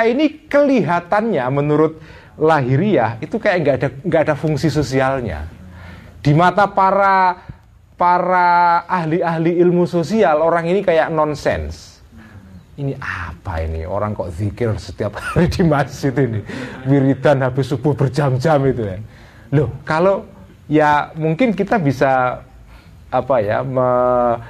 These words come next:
memandang dengan sedikit merendahkan orang-orang yang seperti ini, tapi dalam kepercayaan, dalam, kalau dalam istilah filsafatnya itu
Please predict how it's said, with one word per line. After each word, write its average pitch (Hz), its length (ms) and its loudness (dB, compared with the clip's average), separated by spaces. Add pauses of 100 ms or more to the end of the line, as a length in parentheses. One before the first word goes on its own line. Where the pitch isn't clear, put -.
(260)
memandang 131 640 0
dengan 123 320 -2
sedikit 120 400 -4
merendahkan 127 960 -4
orang-orang 113 560 -2
yang 107 120 -2
seperti 117 520 -4
ini, 123 160 -6
tapi 135 320 -4
dalam 120 320 -2
kepercayaan, 120 800 -6 (720)
dalam, 123 320 0 (560)
kalau 95 240 -6
dalam 95 320 -4
istilah 98 560 -6
filsafatnya 107 760 -4
itu 107 120 -10